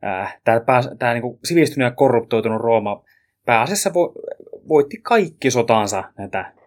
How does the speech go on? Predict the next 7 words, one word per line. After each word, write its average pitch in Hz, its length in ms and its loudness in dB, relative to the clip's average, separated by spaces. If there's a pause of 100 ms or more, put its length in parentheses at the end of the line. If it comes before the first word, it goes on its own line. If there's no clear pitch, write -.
puhtaita 113 460 -4
barbarisia 98 840 -6 (400)
kansoja 101 480 -6
vastaan, 101 420 -8
ihan 165 140 -8
niinku 160 180 -8
joitakin 117 540 -2